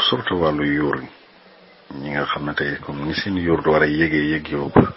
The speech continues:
comme cerveau boobu, dox gi mooy dox doxul ko, wala sax muy taxaw. Yooyu yëpp tawat yi nga xam ne day waral loolu,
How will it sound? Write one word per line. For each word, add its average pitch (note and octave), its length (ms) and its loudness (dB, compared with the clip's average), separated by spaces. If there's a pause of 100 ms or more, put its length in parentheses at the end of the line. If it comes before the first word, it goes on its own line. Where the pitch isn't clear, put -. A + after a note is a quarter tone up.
comme C#2+ 160 -6
cerveau C#2+ 440 0
boobu, C#2+ 280 0 (880)
dox D#2+ 140 6 (100)
gi D#2+ 80 0
mooy E2 220 2
dox D#2+ 180 2 (100)
doxul D#2 300 2
ko, - 120 -8 (440)
wala D#2 240 0
sax - 260 -4
muy E2 300 -4
taxaw. - 280 4 (1120)
Yooyu E2 480 8
yëpp G2 160 8
tawat F2 220 6
yi D#2+ 140 4
nga E2 100 2
xam E2+ 180 -2
ne D#2 80 4
day D2+ 260 2 (140)
waral F#2 340 8
loolu, C#2+ 240 0